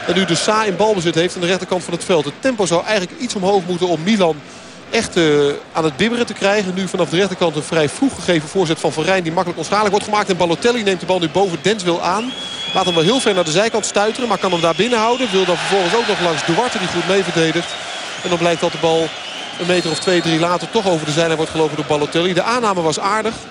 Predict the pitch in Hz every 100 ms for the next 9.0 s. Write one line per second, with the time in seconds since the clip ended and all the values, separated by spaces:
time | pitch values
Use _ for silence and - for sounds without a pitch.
0 | - - - - 202 - 180 170 156 160
1 | 160 143 - 156 175 175 151 - - 160
2 | 165 170 - 156 - 135 123 - 190 180
3 | 202 254 185 - 160 160 180 175 160 156
4 | 175 180 170 156 208 208 160 175 185 170
5 | 175 180 170 170 151 170 - - - -
6 | - 170 180 165 185 196 - 165 139 135
7 | 170 196 165 196 247 170 151 165 170 175
8 | 151 220 196 175 160 202 208 151 156 202